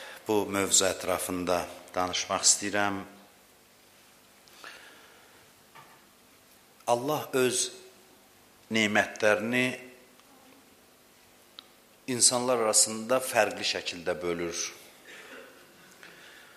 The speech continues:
Görürsən, Allah birinə uca qamət verir, birinə gözəl surət verir, birinə sərvət, var-dövlət, birinə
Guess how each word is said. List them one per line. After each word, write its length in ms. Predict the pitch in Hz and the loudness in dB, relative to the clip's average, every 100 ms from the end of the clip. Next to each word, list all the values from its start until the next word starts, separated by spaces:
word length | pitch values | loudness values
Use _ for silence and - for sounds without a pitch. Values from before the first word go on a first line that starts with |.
| - | -4
Görürsən, 320 | - 139 139 127 | 4 4 6 4
Allah 320 | 117 117 113 - | 4 2 -2 -4
birinə 360 | 104 110 113 113 - - | -6 -2 0 0 -2 -6
uca 240 | - 104 | 2 2
qamət 480 | - 92 92 98 - | 4 0 2 0 0
verir, 400 | 98 92 98 90 - | -2 -2 -2 -4 -8
birinə 400 | 90 87 92 92 90 85 | -10 -6 -4 -4 -4 -6
gözəl 320 | 95 85 90 87 | -6 -2 0 2
surət 540 | - 90 95 92 - | 2 2 0 0 0
verir, 460 | 92 92 87 82 - - - - - - - - - - - - - - - | 0 0 -2 -2 -2 -6 -20 -20 -20 -20 -20 -20 -20 -20 -20 -20 -20 -20 -4
birinə 400 | 113 110 117 113 107 - - - - - - _ _ _ _ _ _ - - | -2 2 2 2 0 -10 -20 -20 -20 -20 -20 _ _ _ _ _ _ -20 -2
sərvət, 760 | - 120 104 92 104 104 - 92 | 4 6 4 6 6 6 4 2
var-dövlət, 840 | 92 87 92 87 95 98 95 - 95 | 2 2 -2 -2 2 2 2 -4 -12
birinə 400 | 87 90 98 | -10 -4 -2